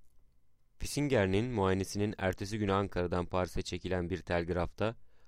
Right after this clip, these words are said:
aynen şunlar yazılıydı. "Taze ananasın soyulup suyu çıkartılması için aletler ve makine. Stop.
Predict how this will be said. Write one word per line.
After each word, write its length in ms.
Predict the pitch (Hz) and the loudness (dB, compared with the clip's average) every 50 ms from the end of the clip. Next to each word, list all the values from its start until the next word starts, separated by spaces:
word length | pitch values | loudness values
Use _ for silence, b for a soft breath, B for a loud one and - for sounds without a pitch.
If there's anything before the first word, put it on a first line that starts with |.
| b b - | b b 2
aynen 320 | 104 101 98 90 95 101 | 4 4 4 4 2 0
şunlar 360 | 104 - - 95 95 92 90 | 0 -2 -4 -2 0 2 4
yazılıydı. 600 | 87 87 87 82 82 85 87 87 85 87 92 87 - - - _ - - - - - - - - - - - - _ _ - - _ _ _ _ _ - - - _ _ _ - - - | 4 4 2 2 2 0 0 0 2 2 2 2 0 -6 -18 _ -20 -20 -20 -20 -20 -20 -20 -20 -20 -20 -20 -20 _ _ -20 -20 _ _ _ _ _ -20 -20 -20 _ _ _ -20 -20 -6
"Taze 320 | - 92 95 95 85 95 | -2 0 2 2 2 2
ananasın 420 | 90 87 87 87 85 85 - - 90 | 2 4 2 2 2 0 0 -2 -6
soyulup 440 | 85 - 92 87 87 90 101 - - | -4 -2 -2 0 0 0 -2 -4 -4
suyu 200 | - - 95 92 | -6 -6 -6 -4
çıkartılması 720 | - - - 92 90 87 - 90 87 87 85 - - 87 | -4 -4 -2 -2 -4 -4 -4 -6 -4 -4 -4 -4 -6 -8
için 240 | 82 - - 85 - | -6 -6 -8 -8 -8
aletler 600 | - 85 82 82 80 80 - - 85 90 87 80 | -4 -4 -2 -2 -4 -6 -6 -4 -4 -4 -2 0
ve 180 | 85 92 104 110 - - - - | -2 -4 -4 -6 -12 -20 -20 -6
makine. 420 | 95 87 82 - - 82 80 76 - - - - - | -6 -6 -4 -4 -4 -4 -4 -4 -6 -14 -20 -20 -20
Stop. 320 | - - - 85 76 | -20 -4 -2 -2 -2